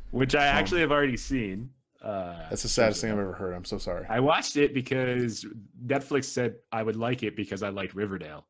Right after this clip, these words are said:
Speaker 2: It's your Riverdale
Speaker 1: Uh,
Speaker 2: curse
Speaker 1: Netflix
Speaker 2: coming up to bite you in the
Speaker 1: lied.
Speaker 2: butt.
Speaker 1: They were totally wrong. I did not like it.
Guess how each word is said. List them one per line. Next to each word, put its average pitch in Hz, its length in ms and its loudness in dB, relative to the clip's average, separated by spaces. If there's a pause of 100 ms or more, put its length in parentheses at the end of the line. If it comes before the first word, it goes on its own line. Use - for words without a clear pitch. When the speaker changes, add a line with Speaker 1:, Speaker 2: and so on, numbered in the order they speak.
Speaker 2:
It's 117 160 -4
your 135 100 4
Riverdale 147 440 8
Speaker 1:
Uh, 165 160 4
Speaker 2:
curse 143 180 8
Speaker 1:
Netflix 156 140 6
Speaker 2:
coming 127 160 4
up 107 80 0
to 117 40 0
bite 139 300 6
you - 20 -4
in 113 60 -2
the 107 60 0
Speaker 1:
lied. 95 80 -10
Speaker 2:
butt. 117 200 6
Speaker 1:
They 180 60 4
were 139 160 4
totally 196 500 6
wrong. 117 420 4
I 95 160 -10 (120)
did 214 200 4
not 131 240 2
like 101 260 -8
it. 113 220 -2